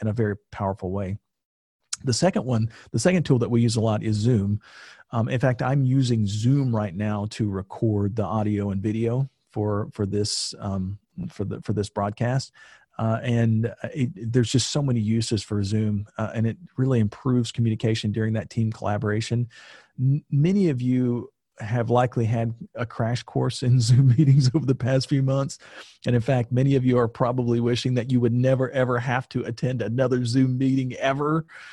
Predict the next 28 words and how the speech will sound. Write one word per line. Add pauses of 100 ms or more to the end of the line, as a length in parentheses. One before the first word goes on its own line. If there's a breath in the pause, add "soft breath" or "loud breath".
(180 loud breath)
by
now.
And,
and
if
you
are, (160)
make
sure
that
you
focus
on
some
of
the
earlier
tips
that
we
<laughs>
talked
about. (320 loud breath)
But
if
you're
like
me